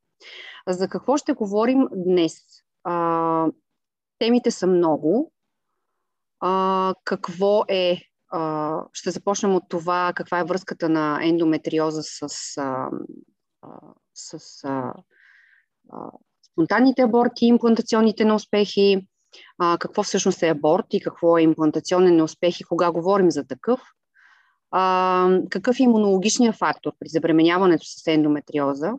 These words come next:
и има ли връзка между ендометриоза и усложнения по време на бременност. Нека сега ви представя обаче и доктор Александър Калчев за тези от вас, които не го познават.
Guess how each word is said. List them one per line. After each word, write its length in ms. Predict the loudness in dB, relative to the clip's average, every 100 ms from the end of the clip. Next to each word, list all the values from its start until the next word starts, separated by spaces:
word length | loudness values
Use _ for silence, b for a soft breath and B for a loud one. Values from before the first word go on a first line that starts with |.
| _ _ _ _ -2
и 180 | 0 4
има 200 | 4 4
ли 80 | 2
връзка 460 | 0 -2 -2 0
между 340 | 2 0 0 2
ендометриоза 600 | 2 2 0 2 0 2
и 40 |
усложнения 580 | -2 -4 0 4 6 4
по 140 | 0 -2
време 260 | 2 4
на 120 | 2
бременност. 540 | 2 0 0 -2 -10 _ _ _ _ _ _ _ _ B B B B B -4
Нека 240 | 0 0
сега 200 | 2 2
ви 160 | 2 2
представя 520 | -2 -2 -2 2 2
обаче 460 | 2 0 -2 0 0
и 60 |
доктор 280 | 2 0 0
Александър 480 | 0 0 2 2 2
Калчев 400 | 0 0 0 0
за 120 | 0
тези 320 | 2 2 2
от 120 | 0 0
вас, 180 | -2
които 300 | -2 -2 0
не 100 | 0
го 220 | 2 0 0
познават. 480 | 0 2 2 0